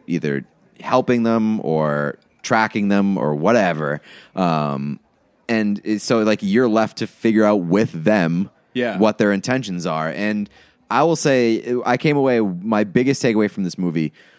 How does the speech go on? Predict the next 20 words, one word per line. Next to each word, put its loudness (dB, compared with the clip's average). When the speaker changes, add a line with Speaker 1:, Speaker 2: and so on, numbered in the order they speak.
Speaker 1:
was -2
that -2
it -2
does 2
a 2
really, 2
really 0
good -4
job 0
of -2
humanizing 0
basically 0
every 2
person -2
and -6
part 0
of -6
this 0
story. -2
Speaker 2:
Right, 2